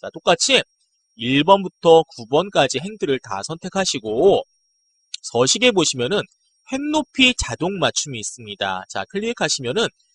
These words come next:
글자의 크기에 따라서 행 높이가 축소가 됩니다. 자, 여기서부터 여기까지 보시면은 글자의 높이가 전부 크기가 다 십이 포인트라는 걸 알 수가 있어요. 근데 요 제목에 들어가는 포인트가 십팔 포인트이기 때문에 글자 크기가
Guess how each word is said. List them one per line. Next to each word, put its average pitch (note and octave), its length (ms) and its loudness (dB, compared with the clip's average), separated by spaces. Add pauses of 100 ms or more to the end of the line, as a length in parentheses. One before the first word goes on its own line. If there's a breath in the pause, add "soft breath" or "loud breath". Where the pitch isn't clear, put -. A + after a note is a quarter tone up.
(220)
글자의 F#3+ 520 4
크기에 A#3+ 420 -2 (100)
따라서 C4+ 540 4 (300)
행 C4+ 120 -10
높이가 G3 580 -2
축소가 B3+ 400 -2
됩니다. G#2+ 360 -8 (420 soft breath)
자, A#2+ 260 2
여기서부터 A#3 720 4
여기까지 G#3+ 440 0
보시면은 F3 560 -2
글자의 E3 420 -2
높이가 D3+ 500 -2
전부 C3+ 240 -14
크기가 G#3+ 560 2
다 C#3 120 -4
십이 B3+ 320 -4
포인트라는 A3 400 -4
걸 E3+ 100 2
알 G2+ 100 -4
수가 D#3+ 260 -2
있어요. G2+ 540 -2
근데 B2+ 360 -2 (720)
요 C#3+ 80 -4
제목에 G3+ 460 -2
들어가는 E3+ 500 -2
포인트가 F#3+ 560 -6
십팔 - 400 -8 (100)
포인트이기 A3+ 460 -12
때문에 B2+ 360 -10
글자 C3+ 300 -8
크기가 F#3+ 300 -6